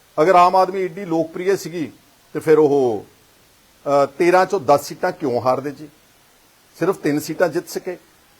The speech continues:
ਔਰ ਉਸ ਤੋਂ ਬਾਅਦ ਲਗਾਤਾਰ ਬਹੁਤ ਵਿਰੋਧ ਹੋ ਰਿਹਾ। ਕਿਹੜੀ ਜਥੇਬੰਦੀ ਪੰਜਾਬ ਦੇ ਵਿੱਚ ਜਿਹੜਾ ਉਹਨਾਂ ਦਾ ਵਿਰੋਧ ਨਹੀਂ ਕਰਦੀ? ਕਿਸਾਨਾਂ ਤੋਂ ਲੈ ਕੇ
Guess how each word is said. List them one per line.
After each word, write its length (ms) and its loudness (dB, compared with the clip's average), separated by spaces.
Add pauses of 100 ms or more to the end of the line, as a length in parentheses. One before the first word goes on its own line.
(140)
ਔਰ 100 6
ਉਸ 140 6
ਤੋਂ 140 0
ਬਾਅਦ 280 4
ਲਗਾਤਾਰ 560 2
ਬਹੁਤ 360 -4
ਵਿਰੋਧ 320 -2
ਹੋ 120 -4
ਰਿਹਾ। 180 2 (600)
ਕਿਹੜੀ 200 -2
ਜਥੇਬੰਦੀ 500 2
ਪੰਜਾਬ 400 2
ਦੇ 60 -2
ਵਿੱਚ 160 -6
ਜਿਹੜਾ 160 2
ਉਹਨਾਂ 160 -2
ਦਾ 80 0
ਵਿਰੋਧ 320 2
ਨਹੀਂ 140 -6
ਕਰਦੀ? 260 -10 (220)
ਕਿਸਾਨਾਂ 460 0
ਤੋਂ 140 -4
ਲੈ 180 0
ਕੇ 320 -4